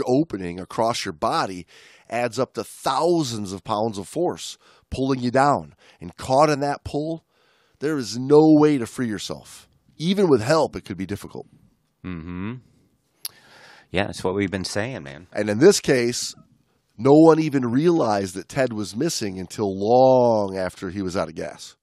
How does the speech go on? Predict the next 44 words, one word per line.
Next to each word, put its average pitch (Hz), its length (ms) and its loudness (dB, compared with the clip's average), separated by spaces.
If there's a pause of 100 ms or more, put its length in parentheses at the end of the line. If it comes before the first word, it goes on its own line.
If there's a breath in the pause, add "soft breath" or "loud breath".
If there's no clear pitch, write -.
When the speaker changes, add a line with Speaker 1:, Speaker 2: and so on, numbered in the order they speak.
(100)
Speaker 1:
They 101 100 -4
found 120 300 6
his 110 140 -4
truck 151 420 4
on 104 120 -2
the 104 120 -4
access 120 540 -2
road, 98 340 0
and 92 100 -10
the 98 60 -2
local 110 460 2
public 107 320 0
safety 113 360 -4
dive 107 320 0
team 98 200 -8
was - 160 -12
called 92 340 -2
in, 85 220 -8 (480 soft breath)
and 95 100 -6
they 104 80 -2
quickly 131 380 -4
found 117 320 2
his 95 100 -8
body 113 340 0
still 117 340 -8
stuck - 500 -4
against 95 280 -8
the - 80 -14
spillgate. 98 500 -6 (180)
Even 156 240 -2
after 147 260 0
shutting 143 380 0
the 110 80 0
water 131 420 2
flow 104 240 -2
down, 80 460 -8
it - 160 -14
didn't 127 240 -2
help 113 260 0
pull 117 180 -4
his 95 100 -8
body 113 280 -2
free 80 240 -14
because 80 340 -8